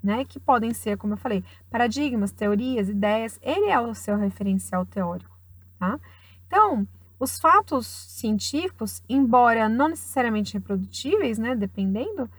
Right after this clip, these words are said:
da, da, da área ou do tipo de pesquisa, mas ela tem que ser verificável, né? Então, por exemplo, evolução. Você não tem como reproduzir a evolução, mas você tem como verificá-la, né? Então, isso faz parte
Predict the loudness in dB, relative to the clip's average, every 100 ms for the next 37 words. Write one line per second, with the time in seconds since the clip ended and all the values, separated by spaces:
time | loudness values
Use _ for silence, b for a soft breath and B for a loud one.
0 | b b _ 0 2 2 2 2 2 0
1 | -2 -8 -10 -6 -2 -2 -2 -4 -2 0
2 | 0 2 2 2 0 -2 -4 -6 -8 -6
3 | -6 -4 -6 -2 -2 -2 -4 B B -2
4 | 4 6 6 2 -6 2 2 2 -2 -4
5 | -10 2 6 6 4 0 -4 -6 -8 -2
6 | 0 0 2 2 2 0 -2 0 -2 -2
7 | -2 0 0 -2 -2 -4 -2 -4 -4 0
8 | 4 4 4 0 -4 -4 -4 -4 -4 -2
9 | -2 -4 -8 -4 -4 -4 b b b -2
10 | 2 4 2 -4 -4 -4 0 0 0 -2
11 | -4 -8 -10 -2 2 2 0 -4 -14 -20
12 | -20 -20 -20 -20 -20 -20 -12 -4 -2 -2
13 | b b -8 -6 -2 -4 -4 -2 -2 -2
14 | 0 0 0 -4 -4 -4